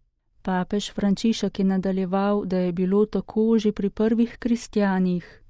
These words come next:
Njihovo novo življenje se je izražalo v enem srcu in enem duhu. To je razsežnost, ki jo je danes potrebno ponovno odkriti. Del nje je na primer vidik blagosti,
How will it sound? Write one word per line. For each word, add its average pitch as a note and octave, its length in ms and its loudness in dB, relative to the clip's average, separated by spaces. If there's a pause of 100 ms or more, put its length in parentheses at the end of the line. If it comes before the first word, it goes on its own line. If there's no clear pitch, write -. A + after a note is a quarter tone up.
(160)
Njihovo A3 540 4
novo G3+ 400 4
življenje G3 720 2
se - 220 -4
je F3+ 100 -2
izražalo F#3 760 -2
v F#3+ 140 0
enem G3+ 240 4
srcu A3 580 0
in G3 160 2
enem A3 360 4
duhu. F#3 540 0 (360)
To G#3+ 160 2
je G#3+ 140 2
razsežnost, G#3 760 0
ki - 160 -6
jo F#3+ 100 0
je F3+ 120 -2
danes F#3+ 440 -2
potrebno G#3+ 600 2
ponovno G#3+ 560 4
odkriti. F#3+ 800 -2 (440)
Del A#3+ 360 4
nje G#3+ 300 6
je G#3+ 140 2
na F#3+ 160 2
primer A3+ 440 4
vidik G#3 480 0
blagosti, F#3+ 880 -2